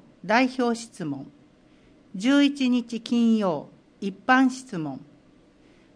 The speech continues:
十四日月曜十一日の予備。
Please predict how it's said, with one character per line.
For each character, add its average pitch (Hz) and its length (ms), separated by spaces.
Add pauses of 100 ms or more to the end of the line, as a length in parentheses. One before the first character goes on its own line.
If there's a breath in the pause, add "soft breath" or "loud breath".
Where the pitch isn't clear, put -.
(160)
十 277 280
四 180 200
日 165 260
月 175 340
曜 196 360 (320)
十 247 240
一 254 240
日 233 280
の 196 200
予 196 120
備。 143 140